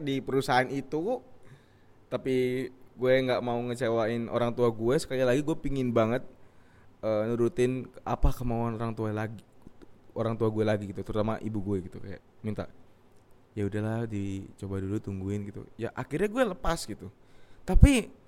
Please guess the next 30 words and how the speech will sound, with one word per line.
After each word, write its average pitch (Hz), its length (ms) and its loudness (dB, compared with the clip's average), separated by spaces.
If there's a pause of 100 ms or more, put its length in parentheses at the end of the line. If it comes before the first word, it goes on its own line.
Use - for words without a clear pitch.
(340)
ha-, 120 160 -2
setelah 175 240 4
itu, 160 400 2 (160)
nah 120 400 0
ini 196 160 2
masalahnya, 127 480 -2 (240)
kurang 208 320 2
motivasi 196 480 2
dalam 175 240 4
menjalani 147 240 4
aktivitas 180 420 -4
sehari-hari. 135 400 0 (300)
Nah, 156 320 2
kurang 196 240 2
motivasi 190 400 2
ini 226 160 0
muncul 208 560 4 (640)
waktu 139 240 -4
gue 113 320 0 (400)
udah 120 160 2
daftar 113 320 4
yang 113 160 0
di 113 240 0 (240)
perusahaan 113 320 0
swasta 117 240 -2
itu, 151 320 -4 (400)
nggak 113 160 0
dibolehin 117 320 4
sama 113 320 -2 (880)
mama. 120 400 -4